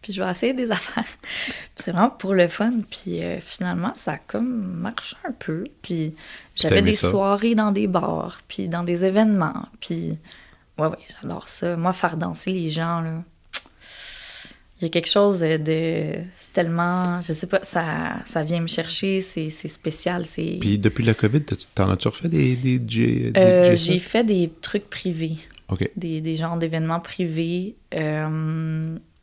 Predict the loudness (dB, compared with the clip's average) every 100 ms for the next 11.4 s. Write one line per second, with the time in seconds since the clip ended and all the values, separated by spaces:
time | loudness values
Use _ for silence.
0 | -14 -4 0 4 2 2 -2 -2 -2 -4
1 | -4 -6 -4 -4 -2 0 2 2 0 -4
2 | -18 -20 -20 -20 -12 -12 -12 -8 -6 -2
3 | -2 -2 -4 -4 -4 -2 -2 -2 -6 -10
4 | -12 -12 -12 -8 -6 2 4 4 4 0
5 | -2 -6 -2 -2 0 0 0 -4 -2 0
6 | 2 0 -2 0 0 2 2 2 2 2
7 | -2 -2 -6 -4 -2 -2 0 -2 -4 -4
8 | -4 -4 -6 -6 -4 -2 0 0 -2 -2
9 | -4 -2 -2 -2 2 2 0 -2 -4 -4
10 | -6 -8 -8 -8 -6 -6 -8 -6 -4 -2
11 | -2 -2 -2